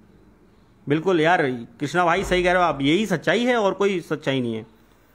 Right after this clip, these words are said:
सबको पैसा कमाना है। अब कहानी ये है, अब मालूम है लोगों को पैसा मिलना है नहीं। अरे यार फिलहाल हमें यार कृष्णा भाई अपने आप लड़ाई लड़नी है। और शास्त्री जी आप चिंता ना कीजिए भैया, सही समय आने पर सबको रणनीति बता दूंगा।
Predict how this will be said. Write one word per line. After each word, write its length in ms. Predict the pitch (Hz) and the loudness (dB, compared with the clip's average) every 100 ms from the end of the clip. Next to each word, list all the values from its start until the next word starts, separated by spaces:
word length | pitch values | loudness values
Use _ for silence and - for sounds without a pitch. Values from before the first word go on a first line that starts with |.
| _ _ - _ | _ _ -20 _
सबको 200 | 143 147 | -6 -2
पैसा 260 | 160 143 156 | -2 0 0
कमाना 260 | 143 143 | 0 2
है। 80 | 139 | 2
अब 180 | 123 139 | 0 -4
कहानी 260 | - 117 147 | -4 0 0
ये 160 | 175 120 | 0 -2
है, 100 | 180 | -2
अब 120 | 165 | 0
मालूम 300 | 156 202 214 | 0 2 0
है 60 | |
लोगों 140 | 208 196 | 0 -2
को 80 | 190 | -4
पैसा 280 | 123 127 | -8 -6
मिलना 240 | 160 185 202 | -4 -2 -2
है 140 | 202 | -2
नहीं। 160 | 202 190 - - _ _ _ _ _ _ _ _ _ _ _ _ _ - - - - _ - | -6 -10 -14 -20 _ _ _ _ _ _ _ _ _ _ _ _ _ -20 -20 -20 -20 _ -2
अरे 140 | 170 | 2
यार 180 | 170 175 | 4 2
फिलहाल 240 | 165 170 | 2 2
हमें 220 | 151 156 | 2 2
यार 180 | 160 151 | 2 2
कृष्णा 260 | 151 143 151 | -2 -2 2
भाई 160 | 143 | 2
अपने 200 | 156 143 | 2 0
आप 200 | 147 135 | 0 0
लड़ाई 160 | 135 135 | 0 0
लड़नी 320 | 131 117 110 | 0 -2 -6
है। 180 | 110 101 - _ _ _ - - | -8 -10 -16 _ _ _ -14 -8
और 60 | |
शास्त्री 380 | 120 135 131 160 | -2 -2 -2 -2
जी 100 | 165 | 0
आप 160 | 170 160 | 0 0
चिंता 240 | 151 147 | -4 0
ना 120 | 156 | 0
कीजिए 200 | 151 165 | 0 0
भैया, 380 | 165 151 185 165 | 0 0 0 -2
सही 520 | 139 - - - 160 | -6 -16 -8 0 0
समय 280 | 175 156 160 | 2 0 2
आने 240 | 156 147 151 | 2 2 0
पर 140 | 170 | 0
सबको 320 | 160 151 165 | -2 -2 0
रणनीति 380 | 147 143 139 139 | 2 2 0 -2
बता 240 | 123 113 | -2 -2
दूंगा। 320 | 113 113 107 | -2 -4 -6